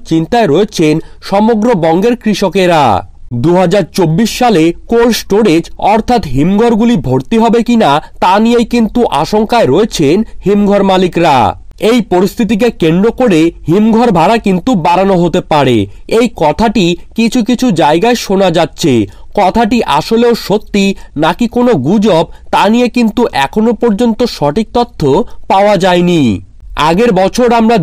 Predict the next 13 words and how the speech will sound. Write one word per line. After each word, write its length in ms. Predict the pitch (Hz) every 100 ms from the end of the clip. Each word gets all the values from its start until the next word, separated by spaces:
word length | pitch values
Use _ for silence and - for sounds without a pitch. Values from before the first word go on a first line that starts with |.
| 139
দেখেছিলাম 540 | 139 220 247 202 156 165 -
কিছু 240 | 214 208 240
কিছু 260 | 247 220 240 127
বঙ্গের 420 | 151 160 202 226 139
ব্যবসায়ীরা 600 | 139 - - 233 185 143 151 - -
উত্তরপ্রদেশ 680 | 220 - 247 208 220 240 -
থেকে 240 | 240 - -
আলু 220 | 156 202 233
নিয়ে 260 | 147 170 233
এসে 240 | - 165 165 165 - 120
বাংলার 380 | 160 226 247 226
হিমঘরগুলিতে 760 | 170 220 233 240 175 160 160 254
লোড 240 | 196 196